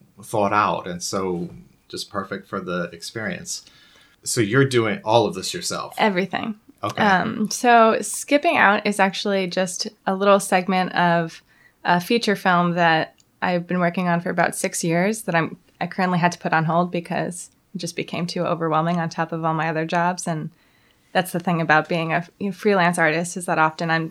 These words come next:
Speaker 2: called away for other jobs. And suddenly when I get back to my work,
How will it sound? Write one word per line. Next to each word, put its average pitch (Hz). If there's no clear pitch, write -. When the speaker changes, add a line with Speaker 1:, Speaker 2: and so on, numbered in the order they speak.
Speaker 2:
called 165
away 160
for 165
other 156
jobs. 160
And 160
suddenly 156
when 156
I 147
get 175
back 165
to 180
my 160
work, 170